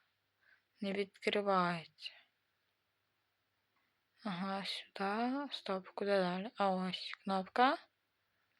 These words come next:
Так. Нарешті я пройшов. Рівень дев'ятий. Стоп, тут на невидимих блоках? Ні,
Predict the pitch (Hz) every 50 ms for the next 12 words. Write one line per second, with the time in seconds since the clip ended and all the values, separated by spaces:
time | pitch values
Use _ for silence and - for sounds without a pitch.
0 | _ _ _ _ _ _ - _ _ _ _ _ - - _ _ _ - - 202
1 | 190 190 190 190 - - - _ _ _ _ _ _ _ _ _ _ _ - -
2 | - - - - - - - - _ _ _ _ - - - _ _ _ _ -
3 | - _ - 233 247 269 285 285 285 285 247 269 277 269 262 247 240 - - -
4 | - 262 254 240 220 254 247 240 240 - 233 226 247 247 240 220 214 - - -
5 | - 240 226 226 220 202 - - - - - _ - - - - - - - -
6 | - - - 208 202 196 208 214 220 208 208 208 202 202 185 196 202 185 185 190
7 | 185 180 180 180 - 196 - - - - - - - 196 - 185 - - - 208
8 | 208 190 214 208 208 208 208 208 196 202 202 202 202 202 202 190 190 208 208 226
9 | 233 - - 359 359 - - - - _ _ _ _ _ _ _ _ _ _ _
10 | _ _ _ _ _ _ _ _ _ _ _ _ _ _ _ _ _ _ _ _
11 | _ _ _ _ - 185 180 185 185 185 190 208 -